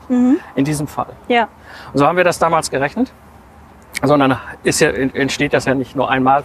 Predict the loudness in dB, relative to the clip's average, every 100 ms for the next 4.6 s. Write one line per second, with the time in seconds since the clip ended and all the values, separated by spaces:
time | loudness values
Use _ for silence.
0 | -4 -8 -6 -4 0 0 0 -2 -4 -2
1 | -2 -2 -6 -4 -2 -2 -2 0 -2 0
2 | -2 2 2 2 -2 -16 -18 -18 -18 -8
3 | -2 0 2 0 0 -2 -2 0 0 2
4 | 0 0 2 2 4 2